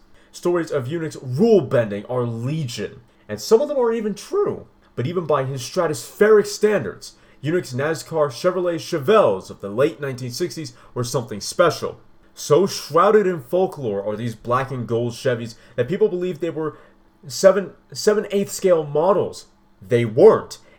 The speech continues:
Instead, they were full-size vehicles with a multitude of subtle and clever modifications, some of which were not exactly by the book.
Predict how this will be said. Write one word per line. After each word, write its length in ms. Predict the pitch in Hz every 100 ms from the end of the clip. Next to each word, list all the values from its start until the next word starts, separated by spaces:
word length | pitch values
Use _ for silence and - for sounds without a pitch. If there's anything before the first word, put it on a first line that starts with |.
| -
Instead, 540 | 98 - 185 170 131 -
they 80 | -
were 120 | 127
full-size 600 | 120 - 170 175 180 147 123
vehicles 420 | 170 180 160 127
with 140 | 135
a 100 | 143
multitude 800 | 139 143 151 160 196 196 - 147
of 100 | 113
subtle 440 | - - 139 185 147
and 120 | 151
clever 600 | - 160 180 208 220 233
modifications, 1000 | 208 202 196 196 208 220 - 110 - - - _ -
some 320 | - 190 214
of 100 | 139
which 220 | 160 - - _
were 140 | 127
not 220 | 151 226 302
exactly 680 | 294 - 269 269 262 214
by 280 | 202 131 123
the 100 | 117
book. 540 | 117 - 180 - -